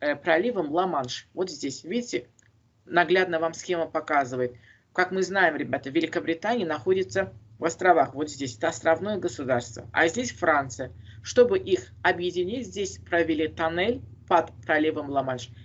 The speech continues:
Я щас эту часть немножко для вас увеличу, чтобы вы наглядно всё видели. Видите, ребята, вот здесь Великобритания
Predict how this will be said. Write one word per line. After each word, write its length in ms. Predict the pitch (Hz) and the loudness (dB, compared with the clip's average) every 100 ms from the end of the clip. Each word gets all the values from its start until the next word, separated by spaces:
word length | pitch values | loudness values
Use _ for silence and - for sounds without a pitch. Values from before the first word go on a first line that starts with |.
| - | -2
Я 100 | 175 | -2
щас 280 | 180 180 - | 0 -4 -2
эту 220 | 160 180 | -4 -4
часть 320 | 160 - 160 - | -6 -2 -2 -2
немножко 380 | 147 147 - | -10 -8 -8
для 220 | 131 135 131 | -4 0 2
вас 240 | 127 123 - | 0 -4 -6
увеличу, 760 | 190 196 180 127 127 190 233 - - - | -4 0 0 0 0 0 -2 -4 -20 -10
чтобы 260 | - 170 | -2 2
вы 80 | 156 | 2
наглядно 520 | 160 151 151 143 131 | 2 2 4 4 4
всё 260 | 135 - 131 | -8 -4 -4
видели. 320 | 120 127 120 | -2 -4 -4
Видите, 280 | 139 240 185 | -2 0 0
ребята, 280 | 143 131 127 | 0 0 0
вот 100 | 143 | 0
здесь 200 | 165 160 | 0 2
Великобритания 960 | 151 113 151 139 151 165 202 247 135 | 0 2 -2 0 2 4 6 4 0